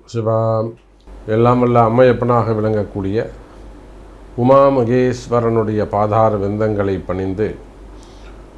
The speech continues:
உலகம் முழுவதும் வாழக்கூடிய நெக்ஸ்ட் ஜென் நேயர்கள் அனைவருக்கும் இனிய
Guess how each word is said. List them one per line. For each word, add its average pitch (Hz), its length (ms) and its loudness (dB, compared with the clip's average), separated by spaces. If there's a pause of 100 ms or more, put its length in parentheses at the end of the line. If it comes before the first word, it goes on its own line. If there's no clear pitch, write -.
உலகம் 139 400 2
முழுவதும் 123 440 0
வாழக்கூடிய 113 520 0 (120)
நெக்ஸ்ட் 117 320 -4
ஜென் 113 320 -2 (480)
நேயர்கள் 107 640 -2
அனைவருக்கும் 98 640 -6 (1500)
இனிய 135 680 2